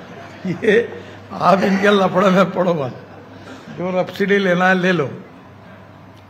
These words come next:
पर ये कोई कब मिलेगी, कुछ मिलेगी, कोई भरोसा नहीं होता। अभी मेरे लड़के ने मुझे परसों, "हमको साढ़े चार सौ करोड़ रप-, सब्सिडी मिली है और पैसे जमा है टैक्स के।" तो बोले, "कब मिलेगी?"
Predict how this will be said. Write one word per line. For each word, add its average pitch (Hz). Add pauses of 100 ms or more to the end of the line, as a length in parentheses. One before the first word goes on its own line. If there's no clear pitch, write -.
(200)
पर 160
ये 190
कोई 196
कब 190
मिलेगी, 180
कुछ 185
मिलेगी, 175
कोई 196
भरोसा 147
नहीं 139
होता। - (1600)
अभी 170
मेरे 165
लड़के 170
ने 180
मुझे 170
परसों, 160
"हमको 156
साढ़े 165
चार 175
सौ 180
करोड़ 180
रप-, 160
सब्सिडी 160
मिली 131
है 113 (1120)
और 143
पैसे 175
जमा 196
है 185
टैक्स 165
के।" - (840)
तो 165
बोले, 185
"कब 208
मिलेगी?" 185